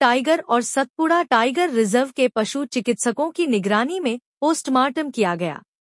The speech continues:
जांच रिपोर्ट एक दो दिन में आएगी, जिसके बाद मौत के कारणों का पता चल सकेगा। किसी गड़बड़ी और प्रोटोकॉल के पालन में चूक के सवाल पर उन्होंने कहा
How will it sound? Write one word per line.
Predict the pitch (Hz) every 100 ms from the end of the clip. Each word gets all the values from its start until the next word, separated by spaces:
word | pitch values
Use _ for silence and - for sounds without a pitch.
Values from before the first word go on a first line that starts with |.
| _ _ _ _ _ _ _ -
जांच | 185 285 330 415 269
रिपोर्ट | 262 311 349 -
एक | - 285
दो | 269 349
दिन | 240 269
में | 277 285
आएगी, | - 180 180 175 160 - _ 202
जिसके | 349 - 415 339
बाद | 240 269 226
मौत | 196 240 349
के | - 339
कारणों | 254 214 233 277 311
का | 294
पता | 285 214 214 208
चल | - 180
सकेगा। | - 170 180 160 147 - _ _ _ _ _ _ _ _ _ _ -
किसी | 359 427 415
गड़बड़ी | 262 254 233 277 330
और | - 262 285
प्रोटोकॉल | 247 247 240 294 330 349
के | 339 302
पालन | - 208 254 349
में | 285 254 - _ -
चूक | 330 -
के | 285
सवाल | 254 220 202 226
पर | 262 254
उन्होंने | 247 220 233 277 285
कहा | 214 185 220